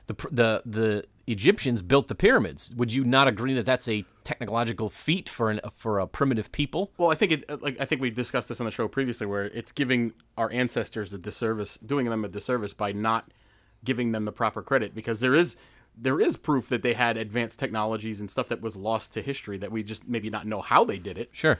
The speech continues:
Speaker 2: But, but they, they were able to, to perform these feats that supposedly we can't do even today.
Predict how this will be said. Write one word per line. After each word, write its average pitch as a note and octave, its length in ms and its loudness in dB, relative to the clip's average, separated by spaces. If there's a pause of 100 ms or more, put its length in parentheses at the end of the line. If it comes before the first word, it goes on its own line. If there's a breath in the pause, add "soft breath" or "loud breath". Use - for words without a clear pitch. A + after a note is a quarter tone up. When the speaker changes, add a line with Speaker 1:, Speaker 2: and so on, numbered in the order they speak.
Speaker 2:
But, - 220 0
but A#2 300 -2
they, G#2+ 340 -4
they A2 160 -4
were A2+ 240 -2
able A2+ 260 -2
to, G#2 200 -10 (140)
to - 100 -12
perform A#2+ 420 -4
these G#2 200 -4
feats - 360 -8
that - 160 -8
supposedly A#2 380 -4
we G#2 100 -6
can't G#2+ 260 -8
do G#2 220 -6 (280)
even G2 260 -8
today. - 340 -6